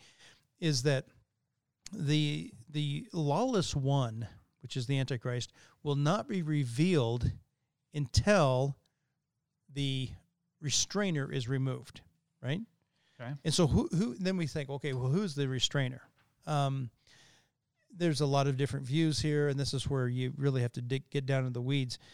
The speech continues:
Speaker 1: Uh, some believe it's the church, some believe it's the Holy Spirit, some believe it's government. And really, you could say yes to all the above, because if the Holy Spirit is in the church, and if the Holy Spirit,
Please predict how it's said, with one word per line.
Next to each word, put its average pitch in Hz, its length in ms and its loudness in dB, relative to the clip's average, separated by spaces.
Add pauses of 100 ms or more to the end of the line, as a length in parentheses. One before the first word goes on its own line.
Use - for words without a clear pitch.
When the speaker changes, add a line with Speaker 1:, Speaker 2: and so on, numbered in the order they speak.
(220)
Speaker 1:
Uh, 139 200 2
some 151 240 4
believe 139 240 2
it's 127 100 0
the 127 80 -2
church, 170 400 2
some 139 200 -2
believe 131 200 0
it's 123 140 -2
the 123 40 2
Holy 123 200 0
Spirit, 160 480 2
some 143 180 0
believe 131 240 -2
it's 127 160 -4
government. 147 500 4 (440)
And 165 200 2
really, 196 280 4
you 151 320 0
could 143 180 0
say 170 220 4
yes 143 360 4
to 147 100 -2
all 139 200 4
the 135 160 2
above, 120 340 -4
because 131 680 0
if 185 180 2
the 165 80 4
Holy 156 200 2
Spirit 143 440 2 (400)
is 147 300 0
in 165 160 0
the 147 80 2
church, 143 340 2
and 156 120 -4
if 143 140 0
the 127 80 0
Holy 147 220 2
Spirit, 143 460 2